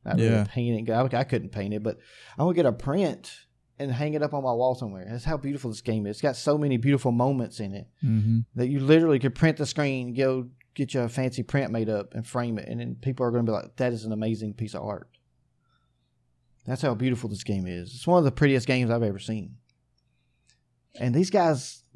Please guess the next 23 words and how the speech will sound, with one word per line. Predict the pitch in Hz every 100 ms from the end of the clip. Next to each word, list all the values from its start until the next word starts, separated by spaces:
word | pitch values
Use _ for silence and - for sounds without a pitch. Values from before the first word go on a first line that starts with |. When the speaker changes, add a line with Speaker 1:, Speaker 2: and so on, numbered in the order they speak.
| 104
Speaker 1:
<laughs> | - -
this | 165
guy | - 190 165
made | 147 147
this | 131 120 -
when | 120
he | 120
was | 107
in | 110
college. | - 127 113 95 - - - - _ _ - - -
Speaker 2:
Hmm. | 127
Speaker 1:
He | 127
made | 151 151 160 147
it, | 117 -
the | 131
graphics | 135 151 196 160 -
were | 139
made | 131 131 123
with | 123 110
Blender | 127 165 180 160
and | 131
Adobe | 120 143 135
Photoshop. | 127 123 113 104 107 98